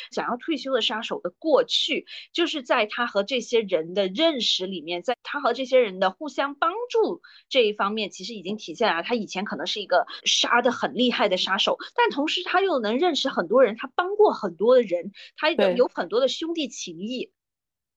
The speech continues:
Speaker 2: 对，首先是我觉得那个世界其实和中国的武侠的那个世界的准则其实基本上是一致的。然后在第四集里面也很明显，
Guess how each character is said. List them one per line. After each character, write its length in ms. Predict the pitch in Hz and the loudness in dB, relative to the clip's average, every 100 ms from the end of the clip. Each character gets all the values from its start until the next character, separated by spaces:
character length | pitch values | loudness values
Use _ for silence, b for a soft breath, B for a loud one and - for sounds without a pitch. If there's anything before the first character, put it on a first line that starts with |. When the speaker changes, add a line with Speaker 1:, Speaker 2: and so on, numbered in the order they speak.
| _ | _
Speaker 2:
对， 240 | - 175 180 _ _ _ _ | -6 -4 -6 _ _ _ _
首 260 | 202 - 180 | -4 2 2
先 200 | 185 359 | 4 0
是 160 | 381 381 | 0 0
我 160 | 233 | 0
觉 240 | 175 165 160 | 0 -4 -4
得 220 | 214 214 | -2 -4
那 220 | 233 269 | -4 -2
个 100 | 196 | -2
世 240 | 208 - | -4 -6
界 260 | 220 226 196 | -6 -4 -6
其 360 | 185 - - 170 | -8 -12 -10 -10
实 380 | 180 - 160 180 | -8 -8 -8 -8
和 260 | - 165 | -4 -4
中 260 | 160 - 254 | -4 -6 -4
国 220 | 240 156 | -2 -2
的 400 | 170 175 165 156 | 2 4 4 0
武 160 | 226 165 | -4 -6
侠 300 | - 160 151 | -4 -4 0
的 100 | 202 | 0
那 140 | 233 | 0
个 80 | 214 | 0
世 220 | 214 - | -2 -4
界 240 | 208 214 185 | -4 -2 -2
的 260 | 170 160 | -2 -4
准 320 | 185 - 165 | -6 -6 -6
则 180 | 170 - 214 | -4 -4 -4
其 160 | - | -6
实 120 | 190 | -6
基 140 | 185 226 | -6 -6
本 100 | 202 | -6
上 200 | 190 185 | -2 -2
是 100 | 185 | -2
一 120 | - | -6
致 200 | - - | -4 -4
的。 140 | 208 - - | -4 -6 -4
然 120 | 185 | 0
后 400 | 196 247 240 226 226 B B B | 4 4 2 0 -6 B B B
在 120 | 311 | 0
第 120 | 302 | 0
四 180 | 302 330 | -2 -2
集 160 | - - | -4 -6
里 80 | |
面 160 | 160 143 | -6 -4
也 80 | 165 | -6
很 180 | 196 175 | -6 -6
明 220 | 156 165 | -6 -6
显， 320 | - 196 - | -6 -8 -6